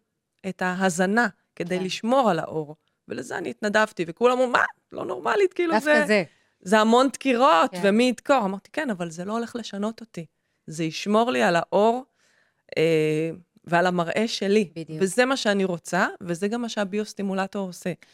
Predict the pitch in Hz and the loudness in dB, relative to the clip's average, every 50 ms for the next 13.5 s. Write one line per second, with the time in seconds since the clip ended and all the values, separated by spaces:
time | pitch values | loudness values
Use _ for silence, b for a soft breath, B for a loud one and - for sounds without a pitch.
0 | b b b - 208 185 - - 190 160 185 185 196 214 233 240 233 233 233 - | b b b -4 -2 -2 -2 -2 -2 0 0 2 4 4 6 6 6 6 4 4
1 | 175 175 220 208 190 185 175 - 214 - - 196 190 196 160 165 175 175 165 165 | 2 2 2 2 2 2 0 0 -2 -2 0 0 0 0 0 2 2 2 2 2
2 | 156 - 156 131 180 185 208 233 269 269 - - - 185 175 180 202 208 - - | 0 -2 -2 0 2 4 4 4 4 2 0 -2 0 2 2 4 2 0 0 0
3 | 202 190 180 175 165 156 151 - 233 240 240 - 202 196 190 226 277 277 - - | 2 2 4 2 2 2 2 2 2 2 4 2 2 2 2 2 0 0 0 -2
4 | 262 262 - - 208 202 196 - 196 180 - - 190 180 175 170 160 170 160 156 | -2 -2 -2 -4 -4 -4 -4 -4 -6 -6 -2 0 0 0 0 0 -2 -4 -6 -8
5 | 147 - 151 - - 156 156 151 - - 156 156 160 165 175 190 190 180 - - | -10 -14 -14 -10 -8 -6 -6 -8 -8 -10 -10 -8 -6 -4 -2 -2 -2 -2 -4 -2
6 | - 196 190 196 - - 185 - 196 - - - 190 - - 160 160 185 226 b | 0 0 2 0 0 -2 -6 -8 -10 -12 -10 -10 -10 -8 -6 -6 -4 -6 -6 b
7 | b b b b b b b b b - 190 202 226 262 311 285 - 262 - 240 | b b b b b b b b b 0 2 4 4 4 2 0 -2 -4 -6 -6
8 | 226 - 202 - 214 220 - 208 185 180 - - 226 226 233 - - 190 170 180 | -4 -4 -4 -2 -2 -2 0 -2 -2 -2 -2 -2 0 0 0 0 -2 -2 -2 0
9 | 180 185 185 185 - 196 185 175 160 151 - - - 175 160 - - 139 - _ | 0 0 0 0 -2 -2 -2 -2 -4 -4 -6 -6 -4 -4 -6 -6 -10 -20 -20 _
10 | - 165 160 180 175 185 202 - - 175 196 214 180 175 165 151 156 165 175 196 | -16 -10 -6 -4 -2 -2 -2 -2 -2 -4 -4 -2 -2 -2 -4 -4 -6 -4 0 2
11 | 226 269 294 262 214 185 - - 208 202 - - 170 185 190 196 196 190 - - | 2 2 2 2 0 0 -2 -4 -6 -6 -6 -6 -4 -2 -2 -2 -2 -4 -6 -6
12 | 185 175 170 - _ - - 190 180 180 175 - 175 - 170 - - 170 165 165 | -6 -4 -6 -6 _ -4 -2 0 0 0 -4 -6 -10 -12 -14 -10 -8 -6 -6 -6
13 | 156 - - 135 127 - 175 165 165 165 | -8 -10 -12 -12 -8 -6 -6 -6 -8 -10